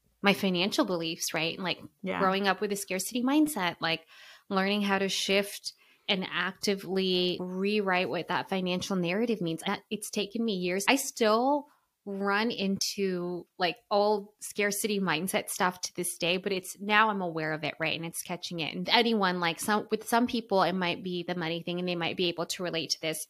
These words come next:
Speaker 1: For me, it was like, okay, because money is so big for me and, like, this is gonna be a big part about how I feel safe and secure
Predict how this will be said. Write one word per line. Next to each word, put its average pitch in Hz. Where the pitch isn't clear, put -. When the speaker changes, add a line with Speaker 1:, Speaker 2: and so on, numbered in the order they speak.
Speaker 1:
For 220
me, 196
it 107
was 175
like, 151
okay, 185
because 220
money 202
is 233
so 202
big 180
for 220
me 254
and, 185
like, 170
this 180
is 190
gonna 196
be 190
a 180
big 175
part 165
about 185
how 180
I 180
feel 180
safe 180
and 180
secure 165